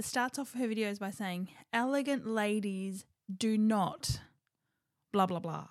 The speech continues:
blah, blah, blah, blah, blah, blah," wh-, whatever, like, whatever her opinion is. And I'm, I'm glad she's got an opinion. I'm all for, you know, if you have something to say, say it.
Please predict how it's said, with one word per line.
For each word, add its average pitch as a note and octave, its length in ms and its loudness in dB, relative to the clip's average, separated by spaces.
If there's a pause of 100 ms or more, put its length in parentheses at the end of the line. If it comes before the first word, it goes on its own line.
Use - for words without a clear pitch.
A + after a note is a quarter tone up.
blah, F3+ 100 -6
blah, E3+ 140 -4
blah, - 100 -14 (140)
blah, - 280 -6
blah, - 120 -10
blah," - 180 -12 (120)
wh-, G#3+ 240 -6
whatever, A#3 300 4
like, A3+ 220 2
whatever C4+ 220 4
her B3+ 180 2
opinion G3+ 420 2
is. - 120 -20 (2250)
And A#3+ 300 6 (760)
I'm, B3+ 220 8
I'm B3+ 140 8
glad D4 220 4
she's D4 160 -6
got C#4+ 120 2
an C4 120 6
opinion. G3 560 0
I'm G3 260 0
all A3+ 220 2
for, G#3+ 580 2 (220)
you A3 120 0
know, F#3 140 4
if G3 220 0
you B3 80 4
have A#3+ 140 4
something G#3 240 0
to G#3+ 100 0
say, F#3 240 -2
say E3+ 340 0
it. - 220 -6